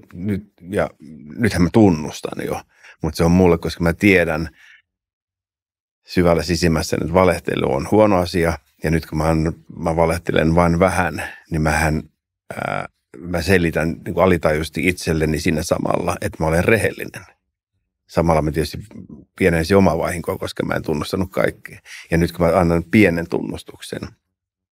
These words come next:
niin, ää, myöskään mun, mun sanaton viestintä ei, ei reagoi silloin niin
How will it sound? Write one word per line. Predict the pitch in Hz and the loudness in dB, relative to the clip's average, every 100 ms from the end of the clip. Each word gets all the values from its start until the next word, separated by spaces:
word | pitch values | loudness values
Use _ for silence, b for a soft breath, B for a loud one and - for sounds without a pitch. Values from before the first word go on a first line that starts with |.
| _ _ _ _ _ _ - | _ _ _ _ _ _ -6
niin, | 82 78 78 B B B _ - | -2 -2 -2 B B B _ -10
ää, | - 78 80 _ _ _ - 67 | -6 -4 -6 _ _ _ -14 -4
myöskään | 101 90 - 87 82 | 0 0 2 2 4
mun, | 82 82 - - | 4 2 -2 -10
mun | 101 82 - 101 | -10 -10 -8 -4
sanaton | 95 95 92 85 | 2 4 4 2
viestintä | 80 80 85 85 95 - | 0 -2 -6 -6 -6 -6
ei, | - 92 87 85 - _ _ _ - - | -4 0 2 0 -4 _ _ _ -20 -6
ei | 98 90 | 0 0
reagoi | 92 95 87 87 82 | 2 2 2 0 -4
silloin | - 92 85 82 85 | -4 -2 2 2 4
niin | 87 85 80 - | 4 2 0 -8